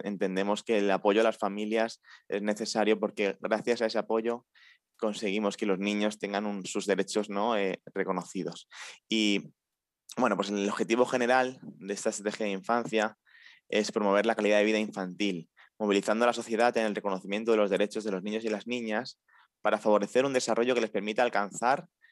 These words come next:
el mayor grado de bienestar y satisfacción. Hay diferentes, eh, eh, objetivos específicos. Tenemos la parte de familia, que es la que vamos a entrar más hoy, pero bueno, todo,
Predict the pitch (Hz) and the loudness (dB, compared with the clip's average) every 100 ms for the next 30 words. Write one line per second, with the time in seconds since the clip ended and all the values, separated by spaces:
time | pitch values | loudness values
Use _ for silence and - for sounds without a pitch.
0 | _ _ 107 104 104 113 113 120 117 101 | _ _ -6 -2 2 2 4 4 2 2
1 | 95 - 110 120 110 101 92 - - - | -4 -4 0 0 -2 -10 -14 -16 -14 -12
2 | - - - - - - - - - - | -10 -8 -6 -8 -12 -20 -20 -20 -20 -20
3 | _ - 147 151 151 147 135 127 113 110 | _ 0 0 2 2 2 4 6 6 2
4 | - - 113 107 104 - 95 101 95 - | -4 0 4 4 2 -2 -2 0 0 -2
5 | 113 113 101 - 101 131 120 - 110 117 | 0 0 -2 -8 -8 -8 -8 -2 -2 -2
6 | - - 104 104 104 104 101 98 95 98 | -6 -8 -4 -2 -2 0 2 2 4 2
7 | 95 101 123 113 104 107 104 101 101 95 | 0 -2 -2 0 -2 -2 -2 0 0 -2
8 | 98 92 92 87 87 117 117 107 - - | -4 -2 0 0 0 2 2 0 -6 -12
9 | - _ _ _ _ - 101 98 92 85 | -14 _ _ _ _ -4 0 2 0 -2
10 | 104 107 117 | 2 2 0